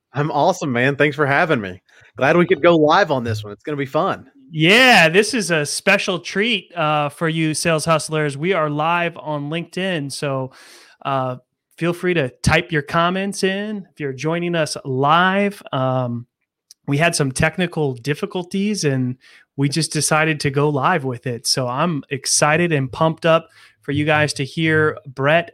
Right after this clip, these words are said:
Speaker 2: Uh, I had the pleasure of going on your show recently and we had a ton of fun. So I know that this is gonna be, um, equally as fun. So Brett, as we get started, if,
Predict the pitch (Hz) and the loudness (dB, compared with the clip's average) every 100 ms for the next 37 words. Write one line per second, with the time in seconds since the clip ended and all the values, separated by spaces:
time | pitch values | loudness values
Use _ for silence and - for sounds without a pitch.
0 | - 131 131 139 151 139 - 156 160 139 | -6 -4 -2 -2 -2 -2 -2 -2 0 -4
1 | - 147 147 135 139 175 - 147 139 151 | -2 -2 0 0 -2 -2 -2 -2 -2 -6
2 | 160 151 156 143 135 151 135 151 143 - | -6 -6 -4 -4 -2 -2 -2 -4 -4 -2
3 | 143 156 165 - 131 135 139 135 127 143 | -2 -2 -2 -2 0 0 0 -2 -4 -4
4 | 139 127 143 135 131 139 139 135 - - | -4 -4 -4 -2 -2 -2 -2 -4 -16 -20
5 | _ 127 127 127 185 180 165 139 - 139 | _ -4 -2 0 0 4 4 2 0 -2
6 | 120 147 139 180 196 - - - - _ | 0 0 2 4 2 0 -16 -20 -20 _
7 | _ _ - 233 247 226 214 185 - 175 | _ _ -2 2 4 4 2 2 4 4
8 | 170 165 156 - 143 | 4 2 -2 -6 -6